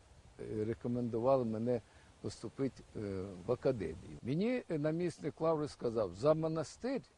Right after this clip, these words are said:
за стіни монастиря не виходить». І я три роки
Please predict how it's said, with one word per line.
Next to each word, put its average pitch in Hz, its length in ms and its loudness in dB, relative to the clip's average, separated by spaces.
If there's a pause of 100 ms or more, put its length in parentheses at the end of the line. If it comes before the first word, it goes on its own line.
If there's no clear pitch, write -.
за 139 180 4
стіни 175 420 0
монастиря 113 640 -2
не 127 180 2
виходить». 117 880 0 (600)
І 131 120 2
я 147 160 8
три 208 360 0
роки 151 640 4